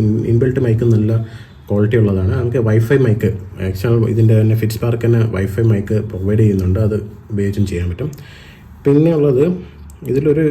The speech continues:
എനിക്കൊരു ന്യൂനതയായിട്ട് തോന്നിയത് മെമ്മറി, ഇവർ ഇൻബിൽറ്റ് മെമ്മറി പ്രൊവൈഡ് ചെയ്യുന്നില്ല, മെമ്മറി കാർഡ് ഇതിൻ്റെ കൂട്ടത്തിൽ തരുന്നില്ല. നല്ല ക്വാളിറ്റിയുള്ള മെമ്മറി കാർഡ് നമ്മുടെ പർച്ചേസ് ചെയ്യേണ്ടി വരും. അതായത് ഇതൊരു സിക്സ്റ്റീൻ ജി ബി to ടു ഫിഫ്റ്റി സിക്സ് ജി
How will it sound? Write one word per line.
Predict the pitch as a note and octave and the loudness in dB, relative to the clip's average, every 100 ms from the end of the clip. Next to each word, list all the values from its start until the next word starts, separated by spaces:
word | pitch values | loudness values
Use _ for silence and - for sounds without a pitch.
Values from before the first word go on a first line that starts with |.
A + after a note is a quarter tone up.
| - - - - - - A#2 | -4 -10 -20 -20 -20 -6 -2
എനിക്കൊരു | C#3+ F3+ E3+ C3+ | 2 4 4 4
ന്യൂനതയായിട്ട് | C3 D3+ F#3 F3+ E3+ D3+ B2 | 4 4 4 4 2 0 2
തോന്നിയത് | A#2 G#2 G2 - - - - G#2+ | 2 2 0 -10 -14 -20 -8 -2
മെമ്മറി, | G#2+ C#3+ D#3 - | 0 2 0 -2
ഇവർ | G2+ - - - A2+ | -4 -4 -8 -2 2
ഇൻബിൽറ്റ് | A#2 D#3 E3 C3 | 4 2 2 2
മെമ്മറി | A2+ A2+ A2 - | 4 4 2 -2
പ്രൊവൈഡ് | G2+ F#2+ A2 A#2+ | -6 -2 0 2
ചെയ്യുന്നില്ല, | G2+ F#2+ F2+ A2+ A2 | 2 2 0 2 2
മെമ്മറി | G#2+ B2 A#2 | 2 0 0
കാർഡ് | G#2 G#2 | -2 0
ഇതിൻ്റെ | G2 G2 G2 | -2 -2 -4
കൂട്ടത്തിൽ | F#2+ G2 F#2+ | -4 -4 -4
തരുന്നില്ല. | F2+ F#2+ - A2+ | -2 -2 -2 -2
നല്ല | G2 G2 | -2 -4
ക്വാളിറ്റിയുള്ള | F#2+ G2 A2 G2+ | -4 -4 -2 -2
മെമ്മറി | G2 F#2+ F#2 | -2 -4 -4
കാർഡ് | F2+ F2+ G2+ G#2+ - - - | -4 -4 -4 -6 -10 -14 -4
നമ്മുടെ | G2 F#2 F#2 - - - - - - | -2 -2 -4 -6 -12 -18 -20 -20 -10
പർച്ചേസ് | F#2+ - B2+ A#2 | -8 -2 -2 0
ചെയ്യേണ്ടി | G2+ F2+ F2 | 0 0 -2
വരും. | - - - - - | -4 -8 -14 -20 -8
അതായത് | G#2+ A2+ | -4 -2
ഇതൊരു | A2+ A#2+ B2+ B2 | 0 2 2 0
സിക്സ്റ്റീൻ | A#2 - D3 C#3+ | -2 0 2 2
ജി | C#3+ | 2
ബി | C#3+ | 2
to | C#3+ C3 | 0 0
ടു | A#2+ - | -2 -4
ഫിഫ്റ്റി | - C3+ - | -6 -4 -4
സിക്സ് | - | -4
ജി | A#2 | 0